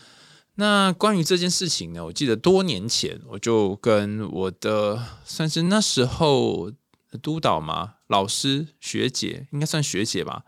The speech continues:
算学姐讨论。那时候我们好像在，在医院工作，然后有一次我就跟学姐聊到我的一段感情，然后就跟学姐说：“哎，我不知道为什么，哎，后来我们就分开了。”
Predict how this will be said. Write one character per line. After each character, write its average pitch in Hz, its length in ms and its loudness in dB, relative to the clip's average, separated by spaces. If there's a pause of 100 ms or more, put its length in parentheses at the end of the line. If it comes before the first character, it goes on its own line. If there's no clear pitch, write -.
算 139 160 -2
学 101 220 -2
姐 82 240 -4
讨 - 200 -6
论。 107 300 -6 (680)
那 160 100 2
时 147 120 2
候 123 300 6
我 98 60 2
们 80 260 -8
好 - 200 -8
像 131 100 -6
在， 123 500 -4
在 135 180 -8
医 151 120 -4
院 151 260 2
工 113 240 0
作， - 260 -2 (200)
然 98 200 -4
后 113 460 4
有 101 160 -2
一 117 60 0
次 - 160 0
我 120 200 4
就 110 460 2
跟 107 220 -4
学 107 180 -4
姐 95 140 -2
聊 85 240 -2
到 95 440 0
我 - 120 -14
的 92 160 -6
一 98 80 -8
段 110 180 -2
感 - 180 -10
情， - 300 -10 (380)
然 101 100 -2
后 104 40 0
就 107 100 -4
跟 117 120 -2
学 98 160 -4
姐 98 160 -4
说 95 540 -2
：“哎， 117 300 -10
我 - 100 -10
不 107 100 -6
知 113 100 -4
道 123 100 4
为 131 180 0
什 101 140 -4
么， - 200 -12
哎， - 60 -12
后 113 180 -2
来 90 60 2
我 80 80 -2
们 69 100 -12
就 107 140 -4
分 85 240 -10
开 107 160 -10
了。” - 260 -12